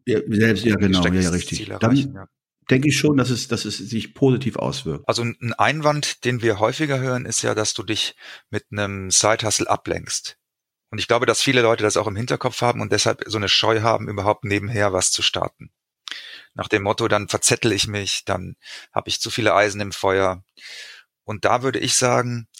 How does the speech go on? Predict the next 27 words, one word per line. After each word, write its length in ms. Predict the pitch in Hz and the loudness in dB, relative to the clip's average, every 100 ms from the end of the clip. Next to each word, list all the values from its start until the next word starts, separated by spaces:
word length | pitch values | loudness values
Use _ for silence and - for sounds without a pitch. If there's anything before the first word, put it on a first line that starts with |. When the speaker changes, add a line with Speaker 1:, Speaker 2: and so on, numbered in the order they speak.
| - - - - - - - _ _ _ | -20 -20 -20 -20 -18 -18 -20 _ _ _
Speaker 2:
na 200 | 110 110 | -4 2
ja, 220 | 113 135 107 | 4 4 4
also 200 | 107 113 | 2 -2
du 140 | 113 | -4
kannst, 420 | 120 131 - - 127 | -2 0 0 -2 -4
es 120 | - | -2
gibt 220 | 143 - | -2 2
ja 120 | 127 | 2
so 100 | 107 | 2
Side-Hustle, 560 | 101 - 113 127 127 120 | 0 2 2 0 -2 -2
ich 100 | 104 | -2
habe 100 | 113 | -2
jetzt 120 | 110 | -2
mal 140 | 104 101 | -4 -6
ein 260 | 110 107 | -8 -4
Beispiel, 420 | 95 101 - 127 | 0 0 -2 -4
äh, 220 | 117 - 110 | -2 0 0
rausgesucht, 720 | 101 110 - 117 104 110 - | 0 0 0 -4 -8 -6 -6
wenn 100 | 107 | -4
du 80 | 104 | -2
jetzt 320 | 104 - - | -2 -2 -4
zum 160 | 104 | -4
Beispiel 340 | 98 98 - 104 | -2 -2 -2 -6
Bücher 420 | 92 120 135 117 | -4 0 2 4
über 200 | 107 107 | 4 0
Amazon 380 | 117 113 104 98 | 0 -2 -2 -2
Marketplace 800 | 95 98 - - 87 - - | -2 -2 -8 -6 -4 -4 -4